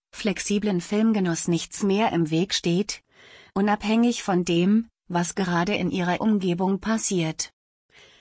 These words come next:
Zusätzlich stellt sich der neue Ultra H D Blu-ray Player automatisch auf die wiedergegebenen Inhalte ein und erkennt,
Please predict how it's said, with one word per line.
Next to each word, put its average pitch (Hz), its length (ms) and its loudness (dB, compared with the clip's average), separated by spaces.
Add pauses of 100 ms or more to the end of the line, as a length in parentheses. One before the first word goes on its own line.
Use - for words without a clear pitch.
(360)
Zusätzlich 190 720 0
stellt 196 320 2
sich 247 220 -2
der 190 160 2
neue 185 340 2
Ultra 214 480 0
H 185 160 0
D 180 240 0
Blu-ray 196 480 2
Player 165 420 -2
automatisch 165 800 0
auf 170 160 -2
die 175 160 -4
wiedergegebenen 185 720 0
Inhalte 180 640 0
ein 185 300 0
und 185 200 -4
erkennt, 170 640 -2